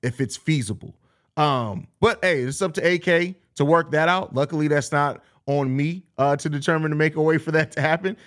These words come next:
That is absolutely on, uh, <laughs> on our guys, uh, A K and Eversley. See, see if they can do it, man. Are the Warriors winning? I have no idea. I'm, I'm doing this stream. I'm not looking at a game right now. One of the first times, I didn't even know the Warriors were playing.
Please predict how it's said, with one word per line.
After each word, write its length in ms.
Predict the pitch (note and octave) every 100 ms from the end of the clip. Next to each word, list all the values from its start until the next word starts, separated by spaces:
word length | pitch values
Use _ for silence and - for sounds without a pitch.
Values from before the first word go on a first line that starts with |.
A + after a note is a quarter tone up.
| -
That 160 | D3+
is 160 | C3+ C3+ -
absolutely 760 | F3 D#3+ D#3 D3 D#3+ D#3+ F3 - _
on, 260 | - C#3+ D3
uh, 580 | C#3 C#3 C#3+ F3 D3 A#2+ -
<laughs> 140 | _ -
on 180 | D3
our 140 | D3 C#3+
guys, 480 | C#3 C#3+ C#3+ C#3+ C#3
uh, 220 | C#3 C3+
A 160 | D3 D3+
K 220 | E3 C#3+
and 80 | C#3
Eversley. 400 | D#3 D3+ E3 D#3
See, 280 | - D3+
see 260 | D3+ - D3+
if 60 | C#3
they 120 | C#3+
can 140 | C#3+
do 200 | C3 A#2
it, 100 | -
man. 220 | - - - _ _ _ _ _
Are 60 | A#2
the 100 | A2+
Warriors 500 | G#2+ B2 E3 D#3+ A#2+
winning? 380 | A2 D3 F3+ G3
I 120 | A2
have 160 | D3 A2+
no 160 | A2
idea. 400 | A2+ A#2 C3 B2+
I'm, 200 | A2 A2 -
I'm 180 | C3 C#3
doing 260 | A#2+ B2
this 120 | C3 C3
stream. 300 | - D#3+ A#2
I'm 120 | B2
not 140 | C3+
looking 240 | C#3+ C#3+ A2
at 100 | G2
a 60 |
game 320 | G2 F#2+ F#2
right 160 | G2 E2
now. 280 | G2 F#2+ F#2+ _ _ _
One 140 | B2
of 60 | A#2+
the 80 | G#2
first 260 | C3 D3
times, 260 | - A#2 A#2
I 80 | B2
didn't 180 | C#3
even 140 | B2 A#2
know 120 | B2
the 60 | C3
Warriors 320 | B2+ C3+ C3+
were 60 |
playing. 340 | C3+ F#3 A#2+